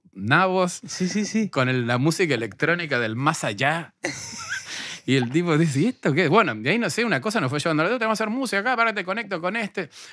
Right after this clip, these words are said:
Speaker 1: con el otro", con un, con un dueño de una disqueri-, una discoteca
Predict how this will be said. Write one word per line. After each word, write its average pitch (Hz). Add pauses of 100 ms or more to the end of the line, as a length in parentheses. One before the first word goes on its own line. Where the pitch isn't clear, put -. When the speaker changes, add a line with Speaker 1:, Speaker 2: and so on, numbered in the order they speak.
Speaker 1:
con 139
el 175
otro", 175
con 131
un, 151
con 110
un 131
dueño 139
de 113
una 110
disqueri-, 110
una 107
discoteca 110